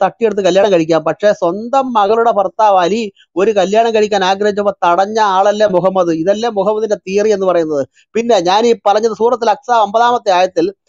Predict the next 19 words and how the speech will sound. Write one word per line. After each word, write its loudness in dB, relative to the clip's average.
ഉമ്മയുടെ -2
സഹോദരിയുടെ 0
മകളെ 2
കല്യാണം 0
കഴിക്കാന്ന് 0
പറഞ്ഞു. -4
പക്ഷെ -2
മുസ്ലിങ്ങൾ -2
അത് 0
പുച്ഛിച്ച് -8
തള്ളി. 0
ഇന്ന് -4
ഒരൊറ്റ -2
മുസ്ലിങ്ങൾ, 0
സാമൂഹിക 0
ബോധമുള്ളവര്, 2
സംസ്കാര 0
ബോധമുള്ളവര്, 2
ഈ -8